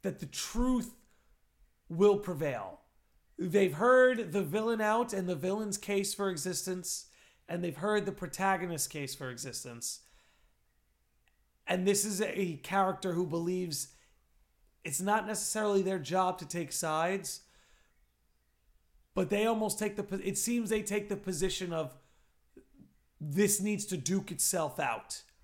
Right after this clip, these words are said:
I want to see what would happen if this truly fleshes itself out." Again, a curiosity, right? There's always a, a danger to the curiosity in this game. Um, but I guess that's what I mean is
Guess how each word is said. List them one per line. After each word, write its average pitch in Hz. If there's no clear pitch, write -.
I 247
want 240
to 220
see -
what 202
would 190
happen 180
if 170
this -
truly 190
fleshes 151
itself 143
out." 131
Again, 175
a 143
curiosity, 180
right? 139
There's 151
always 185
a, 160
a 160
danger 170
to 160
the 151
curiosity 143
in 107
this 107
game. 104
Um, 110
but 214
I 214
guess 233
that's 208
what 185
I 170
mean 151
is 135